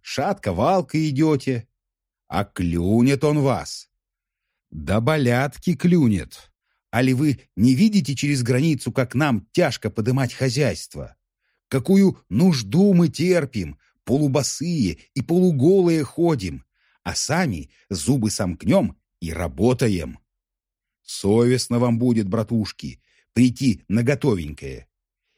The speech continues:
И сделать бы такой высоченный столб, чтобы всем вам видать его было.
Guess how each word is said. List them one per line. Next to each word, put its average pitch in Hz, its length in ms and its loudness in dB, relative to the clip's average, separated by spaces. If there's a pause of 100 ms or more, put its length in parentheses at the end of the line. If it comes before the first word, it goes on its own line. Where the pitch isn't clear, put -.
(460)
И 160 80 -2
сделать 143 460 2
бы 135 120 -2
такой 151 560 0
высоченный 127 680 0
столб, - 520 -4 (480)
чтобы 170 340 0
всем 151 420 0
вам 190 300 0 (200)
видать 160 560 0
его 127 220 2
было. 98 420 -4